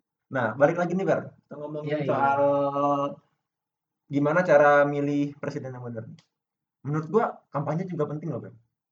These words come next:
Speaker 2: Yoi.
Speaker 1: Kampanye misalkan banyak kan lagi yang naik kemarin kan ada isu negatif campaign, ada
Speaker 2: Ah.
Speaker 1: black campaign. Nah, gimana tuh penjelasannya tuh?
Speaker 2: Ya menurut gua juga bener sih apa kata lo, Bro. Ya kita juga harus lihat dari kampanye-kampanyenya ya.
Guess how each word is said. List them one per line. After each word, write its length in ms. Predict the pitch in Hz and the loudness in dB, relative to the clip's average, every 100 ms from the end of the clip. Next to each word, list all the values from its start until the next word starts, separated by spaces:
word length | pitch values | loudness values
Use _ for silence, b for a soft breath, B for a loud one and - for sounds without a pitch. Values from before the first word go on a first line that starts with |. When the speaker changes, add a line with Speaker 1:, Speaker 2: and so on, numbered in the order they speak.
| _ | _
Speaker 2:
Yoi. 380 | 139 147 135 113 110 - | -10 -8 -8 -10 -16 -14
Speaker 1:
Kampanye 400 | 98 104 113 120 | -8 -6 -6 -6
misalkan 460 | 120 117 170 160 - | -6 -8 -8 -10 -12
banyak 320 | - 135 175 180 | -6 -4 -4 -4
kan 160 | 208 | -2
lagi 240 | 185 160 160 | 0 0 -2
yang 100 | 160 | -2
naik 220 | 156 156 | -4 -4
kemarin 260 | 165 - | -4 -2
kan 120 | 196 160 | 0 0
ada 180 | 135 | 0
isu 560 | 131 135 135 131 123 - _ _ _ | -2 -6 -6 -6 -8 -16 _ _ _
negatif 380 | - 113 107 - | -10 -4 -4 -4
campaign, 460 | - 147 156 143 143 | -6 -6 -4 -4 -4
ada 200 | 117 113 135 | -2 0 0
Speaker 2:
Ah. 100 | 139 | 0
Speaker 1:
black 180 | 117 139 | -2 -2
campaign. 480 | 180 170 147 139 120 | -4 -4 -4 -4 -8
Nah, 140 | - - _ | -12 -16 _
gimana 280 | - 135 143 | -10 -4 -4
tuh 200 | 127 101 _ _ - | -4 -12 _ _ -14
penjelasannya 420 | 123 120 127 127 | -8 -4 -4 -6
tuh? 160 | 104 - _ _ _ _ | -12 -18 _ _ _ _
Speaker 2:
Ya 240 | 147 160 165 | 2 2 2
menurut 260 | 170 180 | -2 -4
gua 200 | 185 220 170 - - | 4 4 4 -2 -10
juga 300 | 135 147 151 | -2 0 0
bener 240 | 156 180 | -2 -6
sih 260 | 147 139 139 | -6 -8 -8
apa 300 | 139 127 131 | -10 -10 -8
kata 240 | 135 135 | -4 -4
lo, 160 | 135 131 | -4 -6
Bro. 240 | 120 113 110 - _ _ - | -8 -12 -14 -18 _ _ -8
Ya 360 | 135 139 135 | -4 -2 -4
kita 320 | - 151 190 170 | -10 -6 -4 -2
juga 320 | 139 135 135 | -4 -2 -2
harus 140 | 135 | -4
lihat 220 | 143 160 143 | -4 -4 -4
dari 340 | 139 139 139 | -8 -10 -10
kampanye-kampanyenya 1000 | - 127 127 139 139 131 131 135 143 143 | -12 -10 -8 -8 -6 -6 -6 -6 -6 -6
ya. 160 | 123 | -8